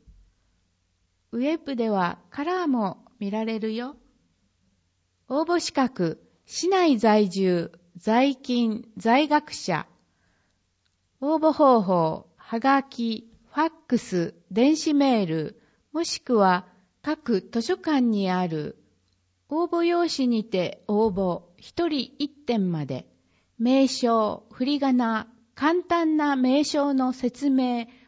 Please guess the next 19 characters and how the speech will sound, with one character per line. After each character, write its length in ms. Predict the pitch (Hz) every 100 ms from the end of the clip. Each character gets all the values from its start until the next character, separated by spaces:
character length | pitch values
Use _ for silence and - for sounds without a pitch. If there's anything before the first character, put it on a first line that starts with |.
| _
お 100 | -
よ 220 | 320 302 208
び 300 | 180 170 - _ _ _ _ _ _ -
応 180 | 277 294
募 120 | 311
者 200 | 294 233
の 280 | 208 185 -
住 280 | 196 294 330
所、 400 | - 196 165 -
氏 240 | - - 311
名、 460 | 294 220 175 - -
年 300 | 220 254 262
齢、 360 | 247 233 - -
性 320 | - 254 269
別、 640 | 240 254 254 226 208 - _ 185
電 240 | 247 302
話 120 | 320
番 320 | 294 285 247
号、 360 | 165 156 139